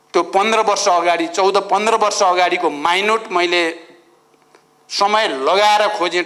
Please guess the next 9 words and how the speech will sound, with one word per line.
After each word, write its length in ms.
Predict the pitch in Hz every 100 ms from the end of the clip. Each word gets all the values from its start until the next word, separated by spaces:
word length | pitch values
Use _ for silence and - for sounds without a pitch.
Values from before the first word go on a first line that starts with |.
| -
ठुलो 640 | - 254 277 262 220 -
चाङभित्रबाट। 960 | - 214 196 208 170 147 160 151 139 135 117 - - _ _ _ _ _ _ _
र 100 | 208
त्यति 300 | 226 226 226
बेला 240 | 220 214 208
गरिएको 420 | 190 196 190 175
निर्णय 520 | 151 175 220 226 190 185 - - - _ _ _ _ _ _ _ _
जनयुद्धका 760 | - 175 202 208 214 214 214 240
र 100 | 240